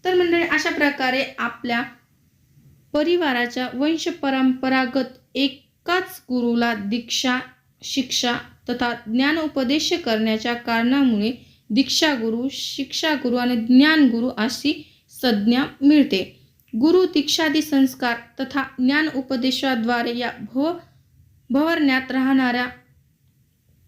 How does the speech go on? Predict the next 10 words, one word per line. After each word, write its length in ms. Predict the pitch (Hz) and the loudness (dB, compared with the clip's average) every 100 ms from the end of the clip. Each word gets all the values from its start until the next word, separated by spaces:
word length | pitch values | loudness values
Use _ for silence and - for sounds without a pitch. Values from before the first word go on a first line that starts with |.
| - _ _ - 226 - | -20 _ _ -20 -10 -2
काम, 280 | 254 254 | 0 0
क्रोध 340 | 254 269 262 254 - | -2 -4 -4 -4 -4
आदी 300 | 226 233 254 | -4 -2 -2
दुष्ट 420 | 208 285 302 - | -2 -4 -4 -8
प्रवृत्तीपासून 960 | - 254 240 233 254 226 330 - 233 247 - | -4 -2 -2 -2 -4 -2 -4 -6 -8 -8 -14
शिष्याचे 600 | - 294 - 302 277 277 | -6 -4 0 0 0 -2
रक्षण 400 | 254 262 - 339 | -2 -2 -2 -2
करतात. 420 | 311 214 196 190 190 - - - - | 0 -2 -4 -6 -8 -10 -20 -20 -6
अंततः 460 | 254 330 339 320 294 | -2 0 0 0 0
वीरशैवाच्या 800 | 254 339 339 285 247 233 226 | 0 0 0 0 0 0 -2